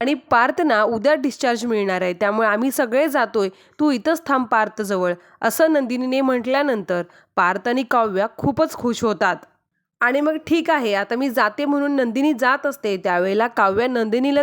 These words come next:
थांबवते आणि म्हणते, "जीवा मला इथं घेऊन आला, त्याच्यामुळे मानिनी काकूंना राग तरी आला नाही ना? मानिनी काकू माझ्यावर चिडल्या तर नाहीत ना?" त्यावेळेला नंदिनी म्हणते, "अगं काव्या, जीवा तुझ्या बाजूनं इतके बोलले, त्यांनी तुझी इतकी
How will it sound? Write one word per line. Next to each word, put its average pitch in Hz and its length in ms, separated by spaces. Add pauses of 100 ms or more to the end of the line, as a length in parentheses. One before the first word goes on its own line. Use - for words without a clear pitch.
थांबवते 240 580 (320)
आणि 285 240
म्हणते, 202 440 (640)
"जीवा 262 260
मला 311 220
इथं 311 320
घेऊन 294 340
आला, 214 280
त्याच्यामुळे 247 520
मानिनी 254 420
काकूंना 277 480
राग 240 160 (140)
तरी 285 160
आला 262 240
नाही 226 160
ना? 190 180 (160)
मानिनी 214 400
काकू 294 340
माझ्यावर 220 420
चिडल्या 262 440
तर 302 100
नाहीत 262 280
ना?" 202 160 (400)
त्यावेळेला 220 460
नंदिनी 262 460
म्हणते, 214 460 (280)
"अगं 226 200
काव्या, 214 400
जीवा 226 400
तुझ्या 262 220
बाजूनं 262 400
इतके 302 420
बोलले, 226 400 (360)
त्यांनी 233 240
तुझी 254 280
इतकी 294 240